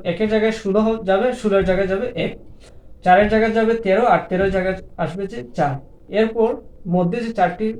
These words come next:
ছোট বর্গ আছে, এগুলা পরিবর্তন হবে কোনাকুনিভাবে, অর্থাৎ দশের জায়গায় হবে সাত, আর সাতের জায়গায় হবে দশ, আর ছয়ের, আহ, দ-, এগারোর জায়গায় হবে ছয়, আর ছয়ের জায়গায় হবে এগারো। এরপর বাকি যে কোটাগুলো আছে, এগুলো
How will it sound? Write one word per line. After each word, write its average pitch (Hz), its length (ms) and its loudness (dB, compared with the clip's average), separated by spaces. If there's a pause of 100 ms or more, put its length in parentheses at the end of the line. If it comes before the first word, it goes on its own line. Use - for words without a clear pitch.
(140)
ছোট 185 100 -4
বর্গ 170 240 0
আছে, 165 400 -2
এগুলা 196 300 4
পরিবর্তন 175 460 -2
হবে 165 140 -4
কোনাকুনিভাবে, 165 580 -4
অর্থাৎ 170 220 -4
দশের 160 320 -4
জায়গায় 185 300 0
হবে 185 100 -2
সাত, 208 260 -4 (380)
আর - 100 -6
সাতের 175 300 -4
জায়গায় 170 220 0
হবে 165 120 -2
দশ, 196 240 -4 (480)
আর 143 220 -2 (140)
ছয়ের, 214 400 0
আহ, 165 260 0
দ-, 180 260 -4
এগারোর 202 280 2
জায়গায় 226 260 0
হবে 226 120 0 (100)
ছয়, 240 360 -6
আর 175 200 4
ছয়ের 180 200 0
জায়গায় 185 240 -2
হবে 214 280 -10
এগারো। 143 200 -2 (180)
এরপর 247 300 -2
বাকি 214 280 0
যে 208 100 0
কোটাগুলো 165 400 -2
আছে, 139 240 -4 (640)
এগুলো 160 280 -4